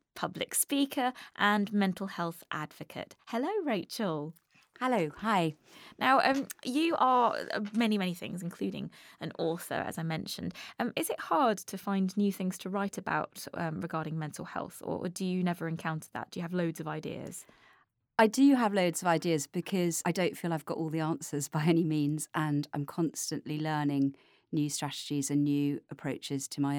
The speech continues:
Speaker 2: own positive mental health. And there's loads of new research as well.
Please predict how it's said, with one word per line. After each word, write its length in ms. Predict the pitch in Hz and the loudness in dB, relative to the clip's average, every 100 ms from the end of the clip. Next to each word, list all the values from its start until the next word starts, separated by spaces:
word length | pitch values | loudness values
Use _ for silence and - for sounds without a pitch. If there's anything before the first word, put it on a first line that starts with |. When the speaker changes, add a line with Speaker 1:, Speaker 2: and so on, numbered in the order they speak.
| 139 | 0
Speaker 2:
own 180 | 135 131 - - - _ | 0 -2 -8 -20 -20 _
positive 400 | - 147 - 180 | -6 -6 -4 -2
mental 260 | 156 139 147 | -2 -2 -2
health. 420 | 143 131 - - _ - | -2 -2 -6 -14 _ -4
And 540 | 156 147 143 143 139 - _ _ - | 0 2 4 4 2 -8 _ _ -2
there's 220 | 208 226 | 0 2
loads 260 | 247 247 | 0 0
of 100 | 233 | 0
new 140 | 196 170 | 0 0
research 480 | 160 196 170 - 156 | 0 2 2 0 -4
as 140 | - | 2
well. 400 | 180 156 139 | 4 6 4